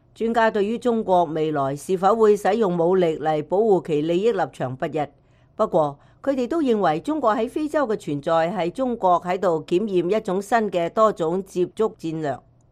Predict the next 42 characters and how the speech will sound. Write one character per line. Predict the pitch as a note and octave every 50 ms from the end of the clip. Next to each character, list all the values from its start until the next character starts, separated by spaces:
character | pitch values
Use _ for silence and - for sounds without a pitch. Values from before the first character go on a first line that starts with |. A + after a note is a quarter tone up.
| _ _ _ _ _
法 | _ - G#3 A3
比 | A3 A#3 B3+
里 | C4 G#3+ A3
修 | A3 - C4 B3 A#3+
斯 | A#3 B3+ A#3+
表 | - F3 D3+ D#3+
示， | F3 - - C#3+ A#2 A2+ - _ _ _ _ _ _ _ -
歷 | A3 A#3
史 | A3+ - B3+ C#4
上 | C4+ B3+ G#3+ G3+ F#3+
睇 | A3 F#3 F3+
嚟， | G3 G3 C#3 G#2 - _ _ _ _ _
中 | - - E4 E4
國 | C#4+ C4+
通 | A#3 - D#4+ D4+ D4
過 | B3+ B3 A3 G#3 G#3
喺 | G#3 G#3 G#3 B3
聯 | B3+ F#3+ D#3+ D#3+
合 | F3+ F#3
國 | - - G3+ F#3+ F#3+
嘅 | - G3+ F#3 F#3
維 | F3+ D#3+ D#3 D3+ D3 D3+ C#3+
和 | D3 D3+ D3+
使 | D3 - - F#3 A3+
命 | A#3+ A3 F#3+ E3+ D#3+ D#3+ C#3+
嚟 | C3+ D#3 D#3+ D#3
鞏 | - F3 G#3 B3 C4+
固 | - G3+ G3+ G3 F#3+ F#3+
其 | - E3 D3+
在 | D3 F#3 F3
非 | F3 E3+ C4 B3+ B3
洲 | A#3+ C4 A#3 A3
嘅 | F3 F#3+ E3+ E3+
軍 | E3 - B3 A#3+ G#3+
事 | F#3 - E3
存 | C#3 - - B2+ A#2
在。 | A2+ C#3+ C3 A#2+ A2+ A2+ - _ _ _ _ _ _ _ _ _
不 | - F#3 -
過， | - G3 F3 E3
佢 | F3+
仲 | E3+ D#3 E3+ C#3+ C#3
話， | C#3+ C#3 B2+ B2